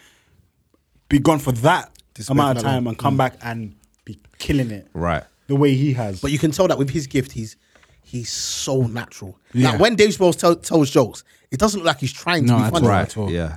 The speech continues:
Speaker 2: He's just
Speaker 1: I
Speaker 2: funny.
Speaker 1: feel like he's just there with friends. Bruv, Dave Chappelle was randomly in, like, Cardiff.
Speaker 2: Just
Speaker 1: Like,
Speaker 2: doing what? Just
Speaker 1: just,
Speaker 2: busting
Speaker 1: just,
Speaker 2: jokes?
Speaker 1: I'm, uh, you know what? Where's,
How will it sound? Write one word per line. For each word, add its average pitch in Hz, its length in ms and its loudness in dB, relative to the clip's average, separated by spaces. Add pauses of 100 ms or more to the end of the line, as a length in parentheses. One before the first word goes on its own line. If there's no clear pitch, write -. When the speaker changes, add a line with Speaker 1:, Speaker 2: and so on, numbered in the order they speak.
(120)
Speaker 2:
He's 156 160 -2
just - 200 0
Speaker 1:
I - 60 -8
Speaker 2:
funny. 247 300 2
Speaker 1:
feel 196 60 4
like 180 100 4
he's 139 80 -6
just 147 140 -2
there 156 100 4
with 135 120 4
friends. 123 360 0
Bruv, 170 260 0 (220)
Dave 202 140 4
Chappelle 156 460 -4
was 135 240 -8
randomly 156 360 -2
in, 131 60 -2
like, 123 160 -6
Cardiff. 117 500 -10 (600)
Speaker 2:
Just 117 160 -14
Speaker 1:
Like, 139 80 -2
Speaker 2:
doing 120 80 -4
what? 92 100 -10
Just 107 80 -10
Speaker 1:
just, 143 100 -2
Speaker 2:
busting 127 220 0
Speaker 1:
just, 139 240 2
Speaker 2:
jokes? - 100 -12
Speaker 1:
I'm, 135 240 -2
uh, - 140 -6
you 123 80 -4
know 139 100 2
what? 143 180 0
Where's, 127 260 -2